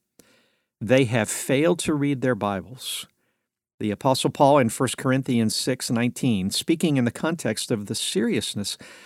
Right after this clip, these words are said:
of sexual sin contrary to God's commands, says, "Do you not know that your bodies are temples of the Holy Spirit who is in you, whom you have received from God? You are not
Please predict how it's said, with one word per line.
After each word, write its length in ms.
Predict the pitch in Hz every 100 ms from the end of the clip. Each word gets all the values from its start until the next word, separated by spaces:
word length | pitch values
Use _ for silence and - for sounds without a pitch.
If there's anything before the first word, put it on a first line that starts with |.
| -
of 120 | - 117
sexual 440 | - 151 - 143
sin 260 | - 143 131
contrary 540 | - 139 - 123 113
to 80 | 107
God's 340 | 90 107 95
commands, 500 | - 120 170 120 107
says, 520 | - - 120 117 110 - - _ _ _ -
"Do 220 | 101 127 202
you 220 | 208 214
not 260 | 160 170
know 340 | 143 123 123 196
that 220 | 151 -
your 140 | 139
bodies 500 | 156 120 120 156 180
are 120 | - 101
temples 600 | - 147 156 175 175 143
of 100 | 92
the 120 | 104
Holy 260 | 131 135
Spirit 480 | 113 - 131 151 190
who 140 | 131 110
is 120 | 110
in 280 | - 156 165
you, 260 | 160 208 - - -
whom 180 | 151 123
you 160 | 151
have 200 | 185 131
received 400 | 104 - - 175
from 200 | 185 143
God? 280 | 135 151 175
You 220 | 175 233
are 140 | 240 226
not 800 | 220 226 262 143 151 - -